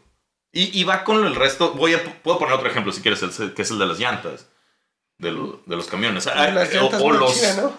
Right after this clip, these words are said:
Speaker 1: ajá, los, ah, llantas hechas en China, el,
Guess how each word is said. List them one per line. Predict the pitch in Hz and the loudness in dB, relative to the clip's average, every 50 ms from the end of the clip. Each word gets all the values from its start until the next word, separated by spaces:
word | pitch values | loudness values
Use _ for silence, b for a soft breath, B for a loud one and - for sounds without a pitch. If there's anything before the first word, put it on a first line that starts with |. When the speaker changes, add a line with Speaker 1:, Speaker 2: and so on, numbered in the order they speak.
| - | -4
Speaker 1:
ajá, | 127 123 143 135 120 107 98 | -4 0 0 2 0 2 0
los, | 98 101 98 123 | 0 -2 0 0
ah, | 113 110 | 0 0
llantas | 110 110 117 117 117 117 117 113 104 117 | 2 0 0 0 -2 -2 -4 -2 0 0
hechas | 101 101 - 117 101 98 | 0 0 -2 -6 -4 -6
en | 98 98 | -6 -6
China, | - 143 165 160 151 151 151 147 147 147 147 B B B B B B | -2 0 0 2 2 2 2 4 2 2 0 B B B B B B
el, | - 101 101 98 95 95 92 92 B | 0 2 2 2 2 2 0 -4 B